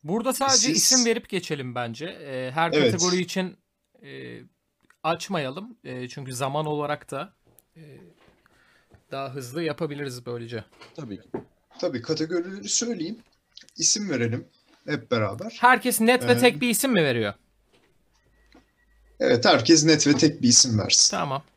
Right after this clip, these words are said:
Speaker 3: Bence de.
Speaker 2: Ee, scoring diyelim.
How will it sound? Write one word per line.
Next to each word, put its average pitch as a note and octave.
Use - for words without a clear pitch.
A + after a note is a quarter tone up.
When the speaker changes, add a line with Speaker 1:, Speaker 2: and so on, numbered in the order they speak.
Speaker 3:
Bence A2+
de. E2+
Speaker 2:
Ee, A#2
scoring G#3
diyelim. A#2+